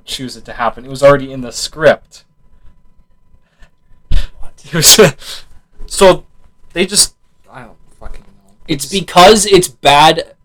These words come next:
Speaker 2: police equal bad movie.
Speaker 1: Yeah. It... Pan's Labyrinth. Wow, was, doesn't Pan's, oh yeah.
Speaker 2: That's Guillermo.
Speaker 1: Yeah.
Speaker 2: You, you about to bash
Speaker 1: Th-,
Speaker 2: Guillermo?
Speaker 1: this one's funny. Aside from it promoting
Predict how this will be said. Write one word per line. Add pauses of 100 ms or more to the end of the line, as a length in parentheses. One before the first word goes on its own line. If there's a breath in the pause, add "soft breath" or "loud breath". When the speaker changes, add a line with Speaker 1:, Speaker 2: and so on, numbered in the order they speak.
(180)
Speaker 2:
police (180)
equal (240)
bad
movie. (440)
Speaker 1:
Yeah. (280)
It... (1000)
Pan's
Labyrinth. (460)
Wow,
was,
doesn't
Pan's, (100)
oh
yeah. (160)
Speaker 2:
That's
Guillermo. (240)
Speaker 1:
Yeah.
Speaker 2:
You,
you
about
to
bash
Speaker 1:
Th-,
Speaker 2:
Guillermo?
Speaker 1:
this
one's
funny.
Aside
from
it
promoting